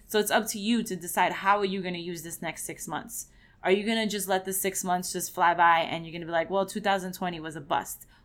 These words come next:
Or are you gonna say, "You know what? Two thousand twenty threw some big ass curveballs at me, but I still crushed it.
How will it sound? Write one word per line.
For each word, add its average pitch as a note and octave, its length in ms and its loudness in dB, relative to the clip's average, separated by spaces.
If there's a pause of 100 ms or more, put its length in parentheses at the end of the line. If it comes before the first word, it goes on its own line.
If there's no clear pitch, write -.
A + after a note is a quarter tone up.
(100)
Or F#3 420 6 (300)
are F3+ 80 6
you F3+ 80 2
gonna G3 180 0
say, G#3 200 0
"You G#3 160 -2
know G#3 100 -2
what? G#3+ 300 4 (360)
Two - 140 -4
thousand A3 400 2
twenty G#3 400 0
threw G3+ 160 -4
some E3 480 -4 (480)
big A3+ 220 4
ass G3+ 580 4 (340)
curveballs F3+ 640 6
at D3+ 220 0
me, D#3 240 -14 (480)
but - 220 2
I G3+ 340 8
still F3 560 0
crushed - 560 -2
it. - 320 -10